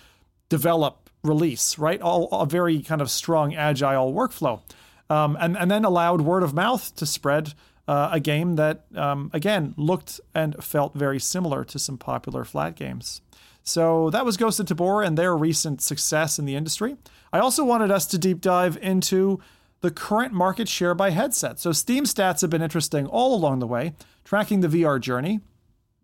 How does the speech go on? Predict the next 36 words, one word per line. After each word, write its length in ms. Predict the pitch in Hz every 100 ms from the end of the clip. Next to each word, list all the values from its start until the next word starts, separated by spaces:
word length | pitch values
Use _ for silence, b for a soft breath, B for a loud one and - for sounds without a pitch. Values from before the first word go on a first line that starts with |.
| - -
They 80 | 175
changed 360 | 160 226 254 208
a 40 |
little 240 | 185 190 160
bit 140 | 160
about 240 | 143 139 131
how 120 | 143
V 140 | 143
R 100 | 139 127
games 280 | 131 120 -
show, 420 | 185 226 165 175 B B B
uh, 200 | 151 156
but 120 | 160 190
one 140 | 220
of 60 | 226
the 60 |
stats 580 | 175 - 190 214 262 -
here 240 | 214 185 151
that's 280 | 147 - - -
kind 180 | 170 156
of 80 | 139
incredible 600 | 127 262 302 143 139 143 B
for 260 | - 180 180
those 260 | 180 202 170
who 80 | 190
are 140 | 160
Index 440 | 202 277 226 156 -
users 400 | 160 139 139 120
out 280 | - 123 120
there, 320 | 127 160 220 b b b -
uh, 120 | 143
for 120 | 135
the 80 | 170
first 260 | 156 285 -
time 200 | 208 170
ever, 380 | 156 190 285